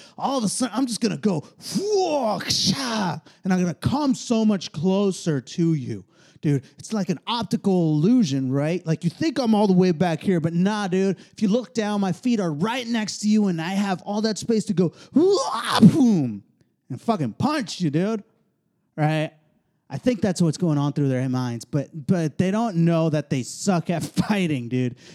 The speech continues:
It's hood fighting style. They don't know how to fight. And then when it comes to the punches, they go, "Wow." And it's just like these haymakers, dude. These pointless haymakers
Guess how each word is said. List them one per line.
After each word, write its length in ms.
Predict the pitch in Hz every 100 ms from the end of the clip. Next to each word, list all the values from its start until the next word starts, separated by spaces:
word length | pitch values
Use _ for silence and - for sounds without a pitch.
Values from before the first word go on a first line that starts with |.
| -
It's 140 | 196
hood 280 | - 320 294
fighting 480 | - 240 208 170 151
style. 420 | 143 147 131 120
They 100 | 165
don't 160 | 285 349
know 140 | 330
how 180 | 320 294
to 20 |
fight. 540 | - - 226 294 247 _ - - -
And 100 | 180
then 140 | 190
when 120 | 226
it 80 | 208
comes 280 | - 254 247
to 40 | 247
the 80 |
punches, 340 | 185 214 208 214
they 80 | 180
go, 240 | 165 135 -
"Wow." 460 | - - - 175 170
And 280 | - - 190
it's 140 | -
just 160 | 208 -
like 160 | 185
these 200 | - 147
haymakers, 1040 | 147 - 196 240 285 254 196 - 139 120 117
dude. 360 | 143 151 151 - - -
These 220 | 160 -
pointless 580 | - 247 254 254 240 160
haymakers 840 | 185 202 208 202 190 202 196